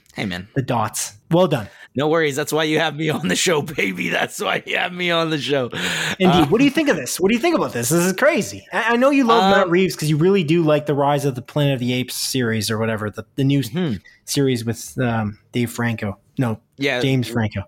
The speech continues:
Speaker 2: Dave Franco's not <laughs> in that.
Speaker 1: To be fair, James Franco is, isn't in the two movies <laughs> that Matt Reeves directed, to be fair.
Speaker 2: <laughs> I know.
Speaker 1: Uh,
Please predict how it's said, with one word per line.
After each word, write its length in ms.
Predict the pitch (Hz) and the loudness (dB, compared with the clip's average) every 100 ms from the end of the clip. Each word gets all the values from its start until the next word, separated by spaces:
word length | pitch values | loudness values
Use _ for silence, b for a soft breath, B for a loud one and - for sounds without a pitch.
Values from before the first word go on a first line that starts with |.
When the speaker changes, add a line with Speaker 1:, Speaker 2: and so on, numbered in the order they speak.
| _ | _
Speaker 2:
Dave 240 | 120 117 | -2 -2
Franco's 360 | - 127 127 120 | -2 -2 -2 -2
not 200 | 127 127 | -2 -2
<laughs> 40 | - | 0
in 160 | 196 | 2
that. 320 | 160 143 - - _ _ B B - | 2 -2 -6 -20 _ _ B B -6
Speaker 1:
To 60 | 165 | -2
be 120 | 190 | 0
fair, 240 | 190 170 | 0 0
James 380 | 131 156 156 143 | 0 -2 -2 -4
Franco 720 | - 143 143 131 127 120 110 - | -2 -2 -2 0 0 0 -2 -2
is, 480 | 113 120 110 101 - | -2 0 -4 -6 -4
isn't 280 | 120 127 - | -2 -2 -4
in 260 | 123 123 120 | -6 -6 -4
the 120 | 107 | -6
two 440 | - 117 117 104 - | -4 -2 0 -2 -2
movies 380 | 107 104 104 92 | -4 -2 -2 -4
<laughs> 120 | - | -6
that 140 | 120 | -6
Matt 200 | 104 104 | -6 -8
Reeves 280 | 101 95 120 | -8 -8 -8
directed, 640 | 95 87 92 - - - - | -8 -6 -6 -8 -20 -20 -14
to 100 | 120 | -12
be 120 | 82 | -10
fair. 320 | - - - | -10 -10 -8
Speaker 2:
<laughs> 40 | - | -4
I 160 | 180 | -2
know. 140 | 185 165 | 0 -2
Speaker 1:
Uh, 480 | - - 101 110 | -4 -6 -2 -2